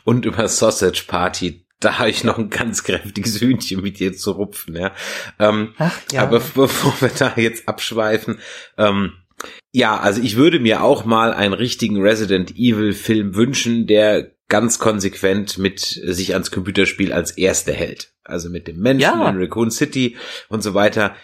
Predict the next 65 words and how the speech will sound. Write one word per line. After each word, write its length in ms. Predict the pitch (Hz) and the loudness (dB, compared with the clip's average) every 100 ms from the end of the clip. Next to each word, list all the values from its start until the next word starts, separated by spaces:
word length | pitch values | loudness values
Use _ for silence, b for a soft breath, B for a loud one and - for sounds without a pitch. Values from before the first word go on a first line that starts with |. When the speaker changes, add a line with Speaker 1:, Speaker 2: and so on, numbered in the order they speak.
| B | B
Speaker 1:
Ja, 460 | 90 101 120 165 185 | 0 2 4 2 2
da 120 | 131 | 2
bin 200 | 117 113 | 2 -2
ich 180 | 98 - | -4 -8
bei 320 | 65 - 110 143 | -8 0 2 4
dir, 240 | 156 147 | 6 4
beziehungsweise 500 | 120 - 107 101 92 | 2 -4 -4 -2 0
hast 160 | 104 110 | -2 -2
es 60 | - | -2
ja 80 | 95 | 0
gar 120 | 95 | 0
nicht 140 | 95 | -2
gesagt, 320 | - 85 135 - | -4 -2 -2 -2
aber 280 | 95 92 90 | -2 -2 0
du 100 | 98 | -2
hast 140 | 107 | -2
es 200 | 101 - | -6 -10
angedeutet, 1600 | - 50 - 143 147 117 95 104 101 123 120 117 120 123 131 131 B B - | -12 -6 -4 -4 -4 -8 -12 -14 0 2 2 2 4 4 4 2 B B -4
da 120 | 107 | -2
bin 180 | 101 120 | -2 -4
ich 160 | 110 | -4
bei 180 | - 101 | 0 2
Speaker 2:
Ich 100 | 127 | 2
Speaker 1:
dir. 120 | 139 139 | 2 4
Speaker 2:
hab's, 140 | 160 | 2
äh, 40 | 170 | 2
ich 80 | 160 | 2
hab's 140 | 190 | 2
im 100 | 180 | 0
Speaker 1:
Ähm, 60 | - | 2
Speaker 2:
Kino 260 | 208 196 | 4 4
später 380 | 135 - 131 123 | 2 0 0 0
Speaker 1:
du 60 | 117 | 2
Speaker 2:
gesagt. 160 | 123 135 | 2 2
Speaker 1:
hast 100 | 135 | 0
im 100 | 123 | 0
Kino, 220 | 160 127 | 4 4
hast 100 | 107 | 4
Speaker 2:
Ich 60 | |
Speaker 1:
du's 60 | 131 | 4
Speaker 2:
würde 140 | 160 | 4
mir 80 | 165 | 4
Speaker 1:
gesagt, 80 | 147 147 | 2 4
Speaker 2:
genau, 180 | 165 151 | 2 0
Speaker 1:
genau. 140 | b b | b b
Speaker 2:
ja. 180 | - 127 - | -2 -2 -2
Speaker 1:
Genau. 200 | 113 95 | -2 -2
Speaker 2:
Fi-, 300 | - 165 - | 0 0 0
Final 360 | - 175 208 196 | 0 2 4 4
Chapter, 360 | - 202 - | 2 0 0
ich 80 | 139 | 0
meine, 180 | 170 165 | 2 0
das 100 | 156 | 0
heißt 240 | 180 196 | 0 2
ja 100 | 151 | 0
Final 340 | 139 139 131 120 | 2 2 2 0
Chapter 380 | - 131 - 131 | -4 -6 -4 -4
und 120 | 131 | -2
wieso 240 | 175 185 | -2 2
Speaker 1:
Ja. 100 | 180 | 2
Speaker 2:
jetzt 200 | 165 196 | 2 0
nicht 180 | 190 160 | -2 -2
dann 120 | 139 | -6
auch 220 | - 123 - | -4 -4 0
aufhören 920 | 117 208 208 196 196 208 208 247 | 2 2 4 4 6 6 4 2